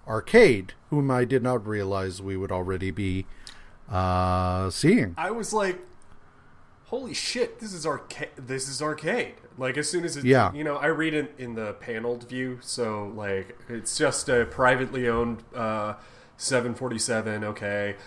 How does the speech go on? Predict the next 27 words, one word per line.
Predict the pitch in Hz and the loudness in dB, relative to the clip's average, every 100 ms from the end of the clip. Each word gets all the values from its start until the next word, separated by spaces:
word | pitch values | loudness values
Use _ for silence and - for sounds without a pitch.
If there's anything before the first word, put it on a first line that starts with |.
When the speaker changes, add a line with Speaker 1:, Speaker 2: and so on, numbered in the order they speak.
| - - | -20 -16
Speaker 2:
Uh, | - 107 107 | -8 -4 -2
these | 104 110 | -2 -4
guys | 120 120 113 | 0 2 2
are | 120 110 107 - - - - | -2 -6 -8 -14 -20 -16 -6
Mister | 110 160 - 123 | -4 -2 -4 -4
Arcade. | 92 80 - 110 170 - - - - - - - - - | -6 -8 -8 -4 -4 -6 -14 -20 -20 -18 -16 -16 -18 -8
No, | 123 | 0
that | 120 131 - | 4 4 4
can't | 104 90 | -6 -10
be | 95 | -12
right. | 90 92 101 110 | -12 -6 -6 -4
And | 127 120 | -4 -2
then | 139 | 0
you | 143 | 0
hit | 127 135 | 4 8
the | 131 | 8
next, | 127 127 - | 6 4 2
next | 131 131 135 123 123 - | 0 0 0 0 0 0
panel, | 117 123 147 139 | 2 2 2 0
and | 123 | -2
it's | 120 | 0
like, | 131 120 - - - | 4 4 2 -6 0
"Holy | - 214 180 | 8 8 8
shit, | 175 - 180 165 | 6 4 4 6
that's | 147 143 | 4 4
Arcade | 131 120 135 107 87 - | 2 2 0 0 -4 -16
already." | - 139 143 123 127 135 104 | 2 4 6 4 2 0 -2